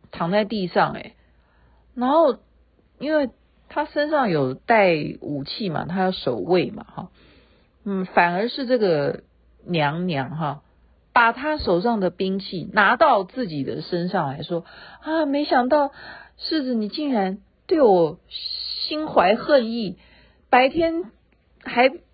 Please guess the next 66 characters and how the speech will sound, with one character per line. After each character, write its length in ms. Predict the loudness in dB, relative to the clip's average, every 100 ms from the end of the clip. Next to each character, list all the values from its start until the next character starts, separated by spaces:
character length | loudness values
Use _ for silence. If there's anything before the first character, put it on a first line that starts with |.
| _ _ -2
在 160 | 0
生 240 | 4 4 6
我 120 | 4
的 140 | 2
气， 240 | -2 -4 -4
你 100 | -4
现 180 | -2 -2
在 100 | 0
还 80 |
不 140 | -2 0
肯 200 | 0 2
放 260 | 0 0
过 180 | 2 2
我。” 160 | 2 -4
哈， 120 | -6
就 160 | -6 -6
是 80 | -4
反 240 | -2 0
过 100 | 2
来 140 | 2
演， 260 | 0 -2 -4
然 100 | -4
后 120 | -4
就 160 | -4 -6
竟 260 | -6 -4
然 300 | -2 -2 -4 -10 -20 -20 -20 _ -6
把 220 | -2 -2
自 180 | -2 -8
己 220 | -6 -8
的 180 | -10 -10
那 200 | -6 -6
个， 440 | -4 -6 -8 -8 -6
哈， 280 | -4 -6 -10 _ _ _ _
肚 160 | -2 -2
子 180 | -2 -4
就 180 | -4 -4
朝， 500 | -8 -2 2 2 0 -8 -8
朝 260 | -2 0 2
着 120 | -2
他 180 | -2 -6
手 160 | -6
上 200 | -4 -4
的 60 | -4
那 80 | -6
个 80 |
兵 280 | -6 -8 -8
器 180 | -8 -10
就 160 | -4 -4
往 180 | -4
自 140 | -8 -12
己 140 | -12 -8
身 140 | -6
上 200 | -6 -6
这 60 | -6
样 140 | -8
戳。 440 | -10 -10 -6 -6 -10 -20 -20 _
这 140 | -6 -4
时 140 | -2
候 240 | 0 -2 -2
皇 400 | -6 -4 -4 -4
上 260 | -4 -4
刚 200 | -4 -6
好 180 | -4 -6
赶 260 | -8 -14 -10
过 240 | -6 -6
来， 120 | -8